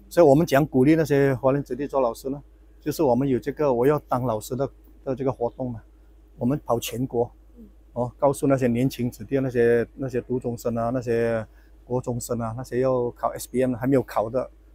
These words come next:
或者已经考的，告诉他怎么样去申请做老师，然后你要需要什么条件，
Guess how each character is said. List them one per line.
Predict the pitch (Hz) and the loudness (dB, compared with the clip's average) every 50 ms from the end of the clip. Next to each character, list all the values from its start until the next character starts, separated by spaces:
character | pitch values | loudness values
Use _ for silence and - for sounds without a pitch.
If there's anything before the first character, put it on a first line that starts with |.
| - | -10
或 | - 131 | -10 -6
者 | - 110 | -4 -4
已 | 110 | -2
经 | 104 120 120 | -2 -4 -6
考 | - - 120 107 101 113 | -4 -2 -4 -4 -2 0
的， | 131 113 - - - - - - - - - - | 0 0 0 -2 -16 -20 -20 -20 -20 -20 -16 -8
告 | - 131 135 | -4 -4 -4
诉 | - - 135 | -4 -4 -6
他 | - 120 113 110 101 - - - - - - - - | -4 -4 -4 -6 -6 -12 -20 -20 -20 -20 -20 -20 -16
怎 | - 113 | -10 -6
么 | 120 | -4
样 | 127 117 | -4 -4
去 | 135 | -4
申 | 123 - 127 117 110 | -6 -4 -4 -4 -4
请 | - 110 101 | -6 -8 -8
做 | - 135 127 | -4 -2 -2
老 | 113 98 101 | -2 -2 -6
师， | - - - 104 101 - - - - - - - - - - | -8 -14 -18 -18 -20 -20 -20 -20 -20 -20 -20 -20 -20 -20 -12
然 | - 120 | -8 -6
后 | 127 123 | -2 0
你 | 117 | 2
要 | 131 139 | 2 2
需 | 135 - - | 0 2 2
要 | 131 127 | 2 2
什 | - 117 | 2 0
么 | 117 127 | -4 -4
条 | - - 110 113 | -2 -2 -4 -4
件， | 120 - 139 127 107 | -2 0 0 -2 -2